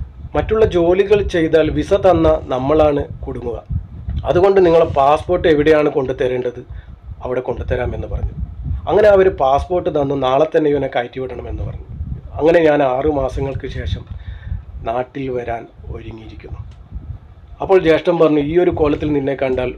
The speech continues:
ഉമ്മയാകെ സങ്കടത്തിലാകുമല്ലോ." അങ്ങനെ ഞാൻ നാട്ടിലെത്തി. ഇപ്പോഴും ഞാൻ ജോലി ചെയ്യുമ്പോൾ അത്ര റാഹത്തിലല്ല. ഈ തടിക്ക് തീരെ വയ്യ ശരിക്കും പറഞ്ഞാൽ. അപ്പോൾ ഇതുപോലെ ഒരുപാട് അനുഭവിച്ച ആൾക്കാരുണ്ടാവും.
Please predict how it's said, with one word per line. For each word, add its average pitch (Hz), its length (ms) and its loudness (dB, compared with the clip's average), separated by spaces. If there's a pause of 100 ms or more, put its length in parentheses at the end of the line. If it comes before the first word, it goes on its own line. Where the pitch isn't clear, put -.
ഉമ്മയാകെ 127 560 -2
സങ്കടത്തിലാകുമല്ലോ." 110 960 -8 (840)
അങ്ങനെ 175 200 6
ഞാൻ 156 260 4
നാട്ടിലെത്തി. 135 560 0
ഇപ്പോഴും 165 520 -2
ഞാൻ 139 240 0
ജോലി 127 320 -6
ചെയ്യുമ്പോൾ 127 460 -6 (260)
അത്ര - 200 -12
റാഹത്തിലല്ല. 107 680 -8 (180)
ഈ 170 140 -10 (460)
തടിക്ക് 156 320 -2
തീരെ 143 320 -2
വയ്യ 120 440 -4 (540)
ശരിക്കും 117 280 -12
പറഞ്ഞാൽ. 98 240 -12 (800)
അപ്പോൾ 139 220 -6
ഇതുപോലെ 143 520 0
ഒരുപാട് 147 580 0
അനുഭവിച്ച 143 480 -2
ആൾക്കാരുണ്ടാവും. 123 600 -6